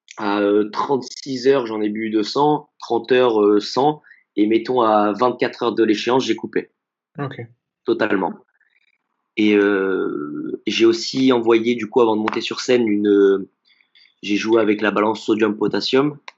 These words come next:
Speaker 2: Ok.
Speaker 1: système nerveux, ce qui a, euh, marché, euh, exceptionnellement. Franchement, j'étais, euh, très surpris.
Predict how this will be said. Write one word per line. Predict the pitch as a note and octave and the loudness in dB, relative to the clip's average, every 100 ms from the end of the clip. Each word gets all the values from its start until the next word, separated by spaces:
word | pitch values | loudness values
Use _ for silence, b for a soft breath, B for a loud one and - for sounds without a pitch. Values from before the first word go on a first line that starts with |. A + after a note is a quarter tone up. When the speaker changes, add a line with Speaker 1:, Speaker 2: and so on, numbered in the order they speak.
| _ - | _ -10
Speaker 2:
Ok. | B2+ B2 - _ _ _ _ | -10 -6 -8 _ _ _ _
Speaker 1:
système | - - - G#2+ G2+ | -12 -12 -4 -2 0
nerveux, | G2+ F2+ G#2 C3 B2+ _ | 0 0 2 0 0 _
ce | - - | -16 -12
qui | A#2+ G#2+ | -6 0
a, | G#2+ G#2 | 2 2
euh, | G2 | 0
marché, | G#2 - - A2 | -4 -10 -4 0
euh, | G2+ - C#3 | 0 0 -2
exceptionnellement. | C3 - B2 - A#2+ A2 A#2 B2 B2+ - - - _ | -2 -4 -4 -2 -2 -2 -2 -4 -6 -12 -12 -12 _
Franchement, | - A2+ - C3 | -14 -12 -6 -4
j'étais, | A2+ G#2 G#2+ G#2 | -4 -4 0 2
euh, | G2 F#2+ - _ _ - | 0 -4 -8 _ _ -8
très | - E3+ | -4 -2
surpris. | - - - C3 | -4 -6 -4 -8